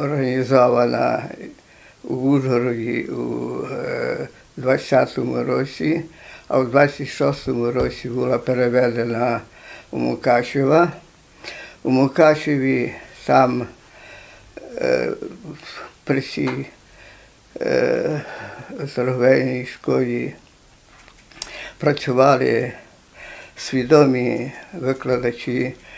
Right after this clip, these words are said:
українці. Це, е, емігранти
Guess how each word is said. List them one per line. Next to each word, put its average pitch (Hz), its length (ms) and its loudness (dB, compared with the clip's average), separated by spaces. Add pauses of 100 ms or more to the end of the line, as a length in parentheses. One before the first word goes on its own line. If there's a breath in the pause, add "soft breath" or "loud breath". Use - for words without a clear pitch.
(200 loud breath)
українці. 131 960 -2 (800 loud breath)
Це, 135 340 4 (260)
е, - 380 -8 (880 loud breath)
емігранти 123 1040 2